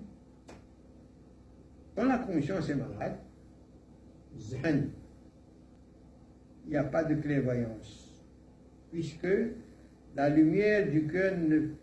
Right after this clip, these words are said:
n'atteint pas la conscience. Parce que dans le cœur, il y a des maladies. C'est cette maladie qui va refléter sur cette, sur cette conscience. Donc, il faut faire le nettoyage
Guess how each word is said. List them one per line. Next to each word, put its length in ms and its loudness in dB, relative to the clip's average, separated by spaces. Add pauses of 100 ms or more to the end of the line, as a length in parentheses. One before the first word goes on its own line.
(100)
n'atteint 440 -2 (160)
pas 180 0
la 140 -2
conscience. 880 -8 (1080)
Parce 160 -2
que 280 0
dans 140 2
le 140 4
cœur, 280 0
il 60 -2
y 40 0
a 100 2
des 120 4
maladies. 640 2
C'est 160 -6
cette 240 -8
maladie 380 -6
qui 100 0
va 140 0
refléter 560 -4
sur 160 -10
cette, 80 -10 (340)
sur 120 -18
cette 200 -16
conscience. 640 -14 (920)
Donc, 140 0
il 80 -4
faut 100 0
faire 200 0
le 140 2
nettoyage 840 0